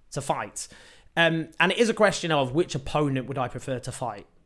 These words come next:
Rishi Sunak, leading government, just veering off into right-wing extremism,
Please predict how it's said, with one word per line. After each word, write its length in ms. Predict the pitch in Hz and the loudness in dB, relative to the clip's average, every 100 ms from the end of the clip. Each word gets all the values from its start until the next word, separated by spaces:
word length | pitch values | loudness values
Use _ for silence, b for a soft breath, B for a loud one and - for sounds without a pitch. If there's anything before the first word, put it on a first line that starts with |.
| _ _ - | _ _ -6
Rishi 300 | 143 - 127 | -6 -4 -2
Sunak, 460 | - 214 208 - - B B B | 2 4 2 0 -16 B B B
leading 240 | 135 131 131 | -4 -2 -2
government, 260 | 127 135 | -2 -4
just 160 | 135 123 | -6 -6
veering 400 | 123 151 143 139 | 0 2 2 0
off 420 | 131 - - - _ _ | -2 -4 -14 -16 _ _
into 420 | 139 123 135 120 127 | -10 -8 -6 -6 -6
right-wing 420 | 143 127 123 123 | -6 -4 -4 -8
extremism, 760 | 117 - 165 147 135 143 139 | -8 -2 0 0 -2 -2 -4